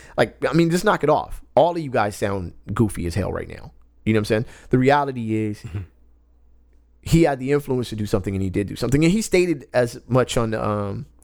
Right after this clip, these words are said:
Speaker 1: what's the guy's name? Ron
Speaker 2: Oh, Roland Martin.
Speaker 1: Roland Martin.
Speaker 2: Yeah,
Speaker 1: Thank
Speaker 2: that's
Speaker 1: you.
Speaker 2: what I was gonna jump to. Yeah.
Speaker 1: Yeah, he stated as much on Roland Martin's show. We can get into that. He stated,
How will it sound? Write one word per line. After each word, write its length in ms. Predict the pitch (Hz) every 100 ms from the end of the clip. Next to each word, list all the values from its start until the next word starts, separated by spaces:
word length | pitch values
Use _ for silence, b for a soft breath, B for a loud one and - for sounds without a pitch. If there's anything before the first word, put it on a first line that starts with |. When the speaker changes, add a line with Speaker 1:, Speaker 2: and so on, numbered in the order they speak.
| B B B
Speaker 1:
what's 160 | 151 -
the 60 |
guy's 180 | 147 139
name? 220 | 165 156
Ron 560 | 127 120 127 127 131 143 - _ _ _ _ _ _ _ -
Speaker 2:
Oh, 180 | 143 127
Roland 320 | 113 117 117
Martin. 200 | 113 135
Speaker 1:
Roland 220 | 151 143
Martin. 240 | 127 101 85
Speaker 2:
Yeah, 80 | 135
Speaker 1:
Thank 80 | 107
Speaker 2:
that's 140 | 110
Speaker 1:
you. 20 | 120
Speaker 2:
what 20 |
I 40 |
was 60 | 104
gonna 160 | 104 95
jump 220 | 107 104
to. 180 | 101 90
Yeah. 140 | 104
Speaker 1:
Yeah, 160 | 110 85
he 180 | 98 196
stated 280 | 254 240 190
as 60 |
much 160 | 190 185
on 80 | 156
Roland 240 | 151 135
Martin's 260 | 131 113 127
show. 100 | 120
We 120 | 123
can 100 | 120
get 100 | 113
into 140 | 110 120
that. 160 | 110 120
He 80 |
stated, 440 | 147 - 147 131